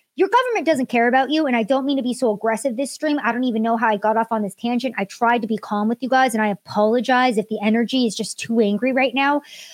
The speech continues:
Uh, but again, this is my therapy session where I'm like, "Hey, does anybody else agree with where we're at right now? Does anybody else read this type of nonsense and just think, 'Hey, President Joe Biden, can you stop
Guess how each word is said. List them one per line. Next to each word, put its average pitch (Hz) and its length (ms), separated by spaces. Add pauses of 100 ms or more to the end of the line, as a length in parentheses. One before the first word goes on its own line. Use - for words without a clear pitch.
(200)
Uh, 254 400
but 247 160
again, 240 480 (720)
this 277 300
is 294 160
my 262 160
therapy 277 420
session 226 400
where 226 120
I'm 226 100
like, 220 160
"Hey, 269 140
does 220 160
anybody 233 360
else 233 220
agree 208 320
with 220 180
where 214 240
we're 202 220
at 190 240
right 254 220
now? 269 140
Does 214 120
anybody 226 320
else 226 240 (220)
read 226 340
this 269 180
type 240 280
of 190 100
nonsense 220 640
and 220 80
just 233 260
think, 247 280 (280)
'Hey, 339 360 (480)
President 254 760
Joe 240 400
Biden, 254 640
can 294 120
you 359 80
stop 311 420